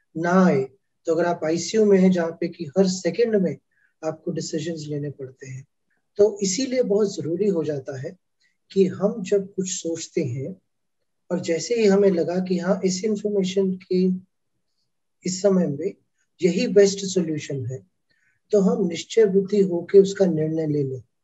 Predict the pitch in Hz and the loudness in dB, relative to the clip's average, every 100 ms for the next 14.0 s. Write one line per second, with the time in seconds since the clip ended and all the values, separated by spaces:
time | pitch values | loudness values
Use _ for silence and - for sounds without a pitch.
0 | _ _ _ _ _ _ _ - 190 226 | _ _ _ _ _ _ _ -4 -2 -2
1 | 196 180 156 214 190 180 185 196 185 165 | -4 -2 2 2 2 0 2 2 0 -6
2 | - 175 170 196 180 165 165 151 139 151 | -2 0 4 4 4 0 -4 -6 -8 -10
3 | 208 _ _ _ _ - 185 - 165 240 | -14 _ _ _ _ -2 -2 0 4 4
4 | 185 165 160 202 196 185 - 208 190 185 | 4 -2 4 8 8 6 2 2 2 2
5 | 190 190 214 196 165 - - 165 - 135 | 2 2 -2 -2 -4 -4 -8 -10 -10 -10
6 | 131 - _ _ _ _ - 185 226 196 | -10 -12 _ _ _ _ -2 2 2 0
7 | - 208 - 285 277 254 220 220 202 170 | -2 -2 2 0 2 0 2 4 6 6
8 | - - 139 117 113 - _ _ _ _ | 2 -6 -6 -6 -8 -12 _ _ _ _
9 | - 196 202 190 233 - 196 180 190 190 | -2 2 2 4 2 4 4 6 8 6
10 | 185 139 120 185 - _ _ _ _ - | 4 -4 -6 -12 -14 _ _ _ _ -6
11 | 185 - 247 277 262 240 208 208 208 208 | -2 4 6 6 4 4 4 6 4 2
12 | 208 247 254 247 - 196 214 196 196 185 | -2 -2 -2 -4 6 6 8 6 4 6
13 | 196 185 185 170 - 147 135 - 175 - | 2 4 2 0 -4 -8 -8 -8 -10 -10